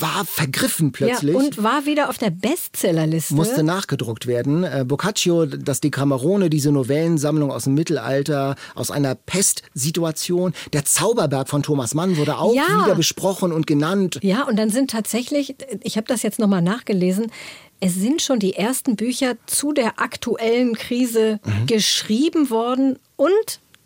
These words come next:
Speaker 2: gedruckt worden auch schon. Also Coronavirus-Killer, das ist ein Krimi, der erschien schon am zwanzigsten März.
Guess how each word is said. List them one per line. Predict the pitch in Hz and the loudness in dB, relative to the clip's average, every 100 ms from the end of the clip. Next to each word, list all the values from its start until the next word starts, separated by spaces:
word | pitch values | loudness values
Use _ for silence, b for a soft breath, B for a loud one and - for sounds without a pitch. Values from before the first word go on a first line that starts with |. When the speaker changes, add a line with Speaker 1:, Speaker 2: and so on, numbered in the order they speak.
| - | -6
Speaker 2:
gedruckt | - 214 262 392 - | -2 0 0 0 -2
worden | 165 165 185 | 0 0 0
auch | 147 170 | 0 -2
schon. | - 214 247 | 0 -2 0
Also | 196 196 208 B B B B _ | 0 0 0 B B B B _
Coronavirus-Killer, | - 214 185 277 339 220 180 180 175 - 202 220 226 _ _ | -2 2 4 4 4 2 2 2 0 0 -2 -2 -4 _ _
das | 196 185 | -2 -2
ist | 208 | -2
ein | 190 185 180 175 196 | 2 2 2 0 -4
Krimi, | - 226 311 208 254 - | -4 0 2 2 -2 -2
der | 190 180 | 0 0
erschien | 196 - 233 277 | 0 -2 0 0
schon | 247 226 | 0 -2
am | 208 208 196 - | 0 0 0 -4
zwanzigsten | - 220 254 320 269 - 220 208 | -4 0 0 0 -4 -4 0 0
März. | 269 - - | 0 -6 -10